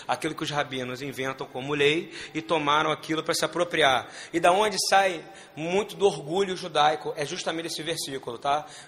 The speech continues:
Grande, porque ele diz assim, "E todos os do teu povo serão justos." Se torna a base de um ensino rabínico.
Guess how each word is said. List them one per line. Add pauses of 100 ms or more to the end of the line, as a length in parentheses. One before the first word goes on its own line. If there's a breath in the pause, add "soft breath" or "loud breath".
Grande,
porque
ele
diz
assim,
"E
todos (720 loud breath)
os
do
teu
povo
serão
justos." (1400 soft breath)
Se
torna
a
base
de
um
ensino (800)
rabínico.